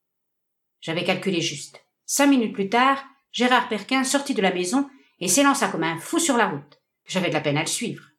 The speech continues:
Je fus obligé de prendre un raccourci pour le devancer. Les clameurs de la foule massée en dehors de l'hôpital étaient devenues formidables.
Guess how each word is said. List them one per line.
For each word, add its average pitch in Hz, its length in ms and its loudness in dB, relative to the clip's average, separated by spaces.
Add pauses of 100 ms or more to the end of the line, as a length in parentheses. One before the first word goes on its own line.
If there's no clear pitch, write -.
(360)
Je - 100 -6
fus 214 200 0
obligé 262 300 2
de 247 80 2
prendre 214 260 0
un 208 60 2
raccourci 208 480 -2
pour 147 120 -6
le 143 60 -2
devancer. 135 560 -6 (1700)
Les 185 160 0
clameurs 247 360 0
de 175 80 -2
la 143 100 2
foule 240 300 -2
massée 147 340 -2
en 135 60 0
dehors 175 300 -2
de 151 80 -8
l'hôpital 202 600 -2 (380)
étaient 196 200 -2
devenues 170 320 -4
formidables. 143 760 -6